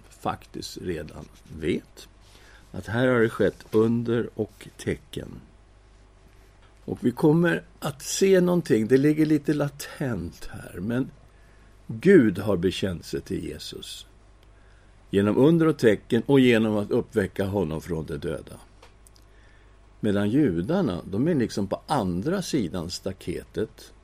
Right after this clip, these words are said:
och har sett till att han blir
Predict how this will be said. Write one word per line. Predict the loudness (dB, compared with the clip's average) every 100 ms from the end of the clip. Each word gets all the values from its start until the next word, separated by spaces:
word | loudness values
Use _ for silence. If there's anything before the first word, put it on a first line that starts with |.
| _ _ -20 -20 -20 _
och | -6 -4
har | -4 -4
sett | -4 -6 -2
till | -2 -2 -4 -10 -16 _ -12
att | -12 -12
han | -10 -8 -8 -8
blir | -12 -10 -10 -10 -14